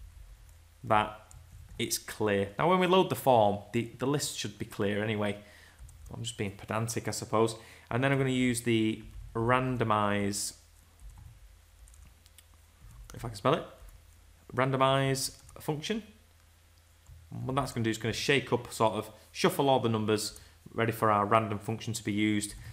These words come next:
And what I'll do is I'll use a for loop, 'cause it's a static preconditioned loop, for I equals zero to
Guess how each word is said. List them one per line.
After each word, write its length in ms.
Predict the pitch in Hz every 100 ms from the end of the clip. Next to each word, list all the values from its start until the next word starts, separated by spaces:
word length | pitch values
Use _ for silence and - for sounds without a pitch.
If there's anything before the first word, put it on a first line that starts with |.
| -
And 80 | 131
what 80 | 170
I'll 100 | 156
do 200 | 170 151
is 100 | 117
I'll 100 | 113
use 220 | 120 117
a 40 |
for 360 | 113 - 147 143
loop, 340 | 113 123 -
'cause 160 | - 107
it's 180 | 113 -
a 160 | 104
static 540 | - - 117 - 107 - -
preconditioned 580 | - 117 - 113 - 104
loop, 220 | 113 117 - - - - -
for 240 | - 127
I 280 | 143 147 147 -
equals 340 | 120 113 104
zero 380 | 113 110 107 104
to 640 | 104 - 170 123 117 113